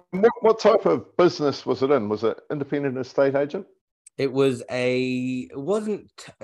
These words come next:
Speaker 2: entirely national, but it was like, uh, it was Hart Estate Agents. So part of the T M X group, um, owned by father, son, Mister and Missus Smith,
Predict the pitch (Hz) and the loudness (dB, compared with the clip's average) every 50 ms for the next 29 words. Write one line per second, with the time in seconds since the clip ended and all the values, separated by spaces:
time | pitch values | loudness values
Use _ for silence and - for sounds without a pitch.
0 | 110 - - 151 139 123 - - 147 151 160 156 143 139 135 135 127 113 104 - | -14 -8 -6 -6 -6 -6 -8 -6 -4 -4 -2 -2 -2 -2 -2 -4 -4 -6 -8 -12
1 | - 113 101 101 101 95 113 101 107 110 117 107 98 - - - - - 110 104 | -14 -12 -10 -10 -10 -10 -8 -8 -8 -8 -8 -10 -10 -14 -18 -18 -10 -8 -8 -8
2 | - - - _ - 104 104 101 104 98 87 117 107 87 107 131 127 - - 156 | -8 -12 -16 _ -10 -8 -6 -6 -6 -8 -10 -12 -12 -12 -12 -14 -14 -6 0 0
3 | 156 151 - - 123 - - 123 110 87 78 90 90 82 85 80 78 - _ _ | 2 2 0 -2 -10 -10 -8 -8 -8 -6 -8 -10 -10 -12 -14 -18 -20 -20 _ _
4 | - _ _ _ - 117 - - 135 139 127 113 110 - - - 135 123 117 120 | -20 _ _ _ -10 -8 -4 -2 -2 -2 -2 -4 -6 -8 -6 -6 -6 -4 -4 -6
5 | 117 - - - - - 123 120 120 117 - _ _ _ _ _ _ _ _ _ | -8 -10 -14 -14 -8 -6 -6 -6 -6 -8 -12 _ _ _ _ _ _ _ _ _
6 | - 98 104 101 101 101 98 101 101 98 - - 82 85 90 110 110 110 107 92 | -8 -4 -4 -2 -2 -2 -2 -4 -6 -8 -10 -12 -12 -8 -6 -6 -4 -6 -4 -4
7 | 104 104 104 101 - - 117 113 110 101 101 95 - - 110 107 104 107 104 104 | -4 -2 -2 -4 -4 -4 -2 -2 -2 -4 -6 -12 -10 -8 -8 -6 -6 -6 -8 -8
8 | 104 87 90 87 - - 110 107 98 92 - - - 113 101 - - | -10 -12 -14 -16 -16 -14 -14 -14 -14 -14 -14 -10 -8 -8 -8 -10 -12